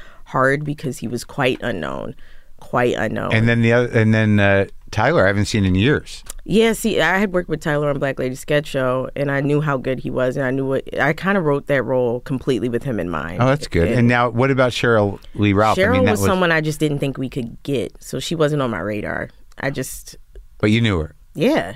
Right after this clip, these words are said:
Speaker 1: but
Speaker 2: Of
Speaker 1: I was
Speaker 2: course.
Speaker 1: like
Speaker 2: It's weird who you find out you can get,
Speaker 1: <laughs>
Speaker 2: right?
Speaker 1: I know. I was
Speaker 2: Wh-,
Speaker 1: like
Speaker 2: when I was doing my show, they'd show these,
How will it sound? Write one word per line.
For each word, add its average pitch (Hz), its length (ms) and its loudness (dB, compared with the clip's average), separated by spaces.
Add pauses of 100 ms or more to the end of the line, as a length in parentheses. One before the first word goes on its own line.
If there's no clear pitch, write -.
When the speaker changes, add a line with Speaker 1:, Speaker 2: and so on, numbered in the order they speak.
(140)
Speaker 1:
but - 100 -2
Speaker 2:
Of 120 80 0
Speaker 1:
I 135 40 0
was 113 160 2
Speaker 2:
course. - 160 -8
Speaker 1:
like 151 200 -2 (720)
Speaker 2:
It's - 160 0
weird 110 220 2
who 101 80 2
you 92 180 2
find 87 260 2
out 87 120 2
you 85 100 0
can 82 140 0
get, 90 240 0
Speaker 1:
<laughs> 82 60 0
Speaker 2:
right? - 180 2
Speaker 1:
I 339 40 6
know. 339 460 4
I 180 120 4
was - 180 2
Speaker 2:
Wh-, - 20 -2
Speaker 1:
like 370 240 -2 (140)
Speaker 2:
when 104 200 2
I 104 100 2
was 107 100 -2
doing 107 160 2
my 98 160 2
show, 92 240 2
they'd 95 180 2
show 110 220 0
these, 101 260 2